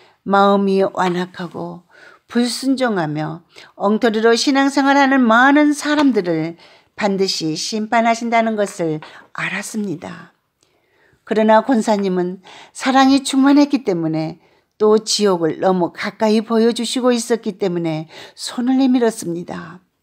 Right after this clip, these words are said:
그들이 너무 불쌍해서 손을 내밀어 사람들을 끌어올려서 꽃구름을 태우려고 했습니다. 권사님이 아무개 권사를 불렀습니다. "아무개 권사,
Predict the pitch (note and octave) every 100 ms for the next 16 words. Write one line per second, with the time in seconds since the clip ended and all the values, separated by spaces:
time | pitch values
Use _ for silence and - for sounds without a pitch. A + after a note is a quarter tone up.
0 | _ _ _ _ _ - A3+ A3 A3+ A#3
1 | A#3 A#3 A#3 A3 A3+ G3+ F#3 F#3 F3 F3
2 | - - - - C4+ C#4 C#4 B3 A3+ F#3+
3 | F3+ A3 C4 D4 C4+ C#4 D4 - C#4+ B3+
4 | G3+ A#3 C4 C#4 - F#3+ F3 F3 - -
5 | - B3 B3 A#3+ A#3+ B3 - C#4 C#4 D4
6 | C#4 C4 B3 - E3 D3 D3+ E3 D#3 _
7 | _ _ _ _ _ _ - G#3+ A3+ G#3+
8 | A3 A3 G#3+ - G#3 A3 A#3 A#3 A3+ A3+
9 | G#3+ G#3 C3+ - - F#3 G3 G3+ A3 G#3+
10 | F3 E3 D#3 F3+ _ _ _ _ - _
11 | - G#3+ G#3 G3 G3 F3+ F3+ F3 F3 F3
12 | F3+